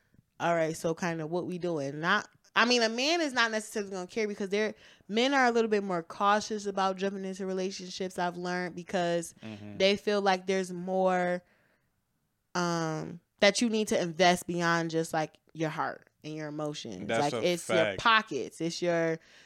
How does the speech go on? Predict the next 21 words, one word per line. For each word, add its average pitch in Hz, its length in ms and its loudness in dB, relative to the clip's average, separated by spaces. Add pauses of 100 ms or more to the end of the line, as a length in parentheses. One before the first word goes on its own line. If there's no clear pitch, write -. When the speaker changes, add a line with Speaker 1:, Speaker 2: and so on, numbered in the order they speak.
(340)
Speaker 1:
protection, 180 920 2
you 190 100 0
know, 175 420 4
it's 202 280 -2
Speaker 2:
Mm-hmm. 196 80 -12
Speaker 1:
being 214 240 -2
able 202 400 2
to, - 160 -2
Speaker 2:
And 180 300 6
you 240 60 8
have 180 280 8
Speaker 1:
uh, - 0 -
Speaker 2:
to 160 180 6
surrender. 135 640 0
Like, 117 180 2
when 123 120 -4
you 208 80 -2
talk 233 280 -2
to 156 120 -8
people 147 420 -4
about, 110 420 -2